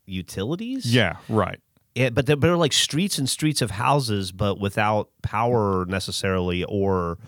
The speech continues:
Speaker 2: Water hookups
Speaker 1: or water
Speaker 2: or sewer,
Speaker 1: hookups
Speaker 2: yeah.
Speaker 1: or sewer or gas or anything.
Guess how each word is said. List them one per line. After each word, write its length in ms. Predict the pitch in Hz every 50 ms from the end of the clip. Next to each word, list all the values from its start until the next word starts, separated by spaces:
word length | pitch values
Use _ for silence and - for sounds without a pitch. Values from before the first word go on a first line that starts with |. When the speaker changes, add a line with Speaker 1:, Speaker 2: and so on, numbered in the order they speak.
| - - -
Speaker 2:
Water 320 | 95 107 101 101 101 104 101
hookups 480 | - 104 95 - 101 95 95 110 117
Speaker 1:
or 40 | 101
water 200 | 107 117 120 123
Speaker 2:
or 20 | 120
sewer, 120 | 123 113
Speaker 1:
hookups 240 | 101 101 110 107 104
Speaker 2:
yeah. 120 | 104 92
Speaker 1:
or 40 | 87
sewer 320 | 85 87 123 120 117 110 104
or 60 | 104
gas 320 | 95 98 92 101 104 - -
or 80 | 87 95
anything. 380 | 143 143 98 76 65 62 -